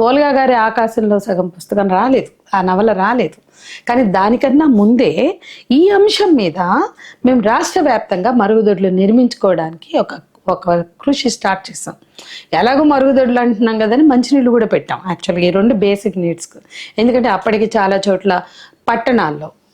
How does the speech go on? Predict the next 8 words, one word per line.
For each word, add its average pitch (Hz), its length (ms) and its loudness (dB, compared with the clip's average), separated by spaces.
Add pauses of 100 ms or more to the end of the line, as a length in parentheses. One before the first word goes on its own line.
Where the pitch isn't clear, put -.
(180)
నల్లాలు 214 360 2
లేవు. 165 260 -4 (480)
అసలు 208 220 0
నల్లా 202 340 2
అంటే 247 240 0
అది 294 100 2
పెద్ద 185 240 -2
ఇష్యూ. 165 340 -4